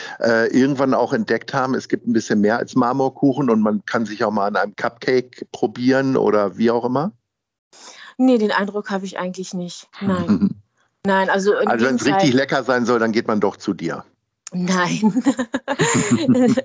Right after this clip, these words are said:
Speaker 2: Nein, also es, es gibt, es gibt schon Leute, die, die haben auch erzählt, was sie selber machen und haben irgendwie auch ein paar, nach, nach ein paar Tipps gesucht.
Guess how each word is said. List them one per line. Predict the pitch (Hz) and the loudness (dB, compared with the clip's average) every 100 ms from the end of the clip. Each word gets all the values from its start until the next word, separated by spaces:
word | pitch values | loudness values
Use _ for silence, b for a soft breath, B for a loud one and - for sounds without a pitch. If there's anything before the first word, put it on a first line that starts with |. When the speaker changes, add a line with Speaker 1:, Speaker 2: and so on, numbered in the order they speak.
| - 339 B 262 B | -6 -10 B -10 B
Speaker 2:
Nein, | 214 226 | -2 0
also | 190 220 | 2 0
es, | - | 0
es | - 214 | -6 -4
gibt, | 254 233 - | -4 -6 -6
es | 220 - | -6 -6
gibt | 220 | -4
schon | 226 240 | 0 2
Leute, | 240 233 240 208 | 4 2 0 -4
die, | 185 196 196 196 - | -4 -4 -2 -2 -4
die | 202 | -4
haben | 208 | -2
auch | 208 190 | -2 -2
erzählt, | 190 - 196 180 | -4 -4 -6 -4
was | 170 | -6
sie | 175 | -6
selber | 165 165 160 | -2 0 -2
machen | 151 160 190 254 277 302 | -6 -6 -4 -2 -2 -2
und | - 208 202 208 B B B B B | -2 -2 -2 -6 B B B B B
haben | 214 208 202 - | 0 2 0 2
irgendwie | 190 202 202 202 | 2 2 2 2
auch | - 190 | 2 0
ein | 202 190 | 0 0
paar, | 190 | -2
nach, | 185 180 180 | -2 -4 -4
nach | 170 | -6
ein | 180 | -4
paar | 175 156 | -4 -2
Tipps | 247 254 - | -2 -2 -4
gesucht. | 285 247 254 277 247 | -6 -4 -2 -2 -4